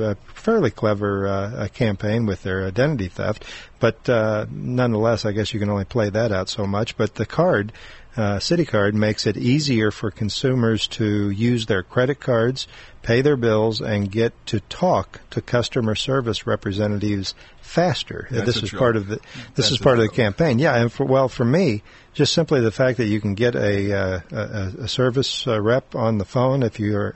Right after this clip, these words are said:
Speaker 1: have a credit card,
Speaker 2: Mm-hmm.
Speaker 1: that's enough, uh, reason for itself to have that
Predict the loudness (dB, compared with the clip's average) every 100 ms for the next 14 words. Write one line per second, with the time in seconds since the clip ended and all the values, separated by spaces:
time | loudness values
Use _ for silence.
0 | -2 -2 -2 0 0 0 0 0 0 -4
1 | -4 0 -2 0 0 0 0 -4 -4 -4
2 | -6 0 2 4 2 0 0 0 2 2
3 | 2 2 -4 -2 -2 -2 -4 -6